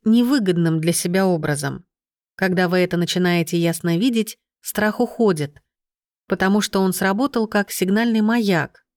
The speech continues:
привлек ваше внимание туда, где вам было внутри себя тесно и дискомфортно. Увидел, что вы увидели дискомфортное место и, значит, собираетесь с ним поработать. Дальше страх уходит насовсем.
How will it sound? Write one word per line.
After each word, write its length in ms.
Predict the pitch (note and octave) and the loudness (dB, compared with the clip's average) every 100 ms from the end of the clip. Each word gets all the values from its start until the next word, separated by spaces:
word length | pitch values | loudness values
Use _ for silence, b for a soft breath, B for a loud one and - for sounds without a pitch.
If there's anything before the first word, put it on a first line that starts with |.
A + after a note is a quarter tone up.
| - | -4
привлек 440 | F#3 F3 G#3+ A3 | -2 2 0 0
ваше 300 | F#3+ F#3+ F#3 | -2 0 0
внимание 540 | F3+ F3+ F#3 F3+ F3 | 0 2 2 0 0
туда, 280 | E3+ F#3+ C#4+ | -2 -2 0
где 260 | B3 F#3+ B3+ | -2 -2 0
вам 220 | A3 F3+ | 0 0
было 240 | G#3 A#3 | 0 0
внутри 340 | G3 F3+ F3+ G#3 | 0 0 -2 -4
себя 320 | - F3+ F3 | -2 -2 -2
тесно 640 | E3+ A3+ A#3+ - G3 F#3 - _ _ _ | -2 -4 -2 0 -2 -2 -8 _ _ _
и 100 | A3 | -2
дискомфортно. 1080 | F#3 G3+ - A3+ G#3+ G#3+ E3+ - D3 D3+ - _ | 0 -2 0 -2 0 0 0 -2 -8 -8 -12 _
Увидел, 420 | - F#3+ A#3 G3+ F#3+ | -2 0 2 2 0
что 220 | - F#3+ | -2 0
вы 180 | F#3 F#3 | 2 2
увидели 360 | F3+ F#3+ F3+ | 2 0 0
дискомфортное 840 | E3 E3+ - F3 - F#3+ - F#3+ G3+ | 0 -4 -2 -4 -2 -8 -2 0 2
место 320 | D4 - - | 0 -2 -2
и, 100 | F#3 | 0
значит, 380 | F3 A#3 G#3 - | 0 -2 -2 -4
собираетесь 640 | F3 E3 F#3 G#3+ F3 - | -2 0 0 -2 -4 -4
с 60 | E3+ | -2
ним 200 | E3+ E3+ | -2 0
поработать. 720 | E3 E3+ E3 D3 C#3+ - - _ _ _ _ | 0 -2 -2 -4 -6 -14 -20 _ _ _ _
Дальше 480 | F#3 A3+ D4+ - G#3 | 0 0 0 0 -2
страх 340 | - G3 G#3+ | -2 -4 -2
уходит 400 | F#3+ - E3 D#3+ | -4 -2 -2 0
насовсем. 640 | D#3+ D3+ D#3+ - D3 C#3 | -2 -2 -4 -4 -4 -6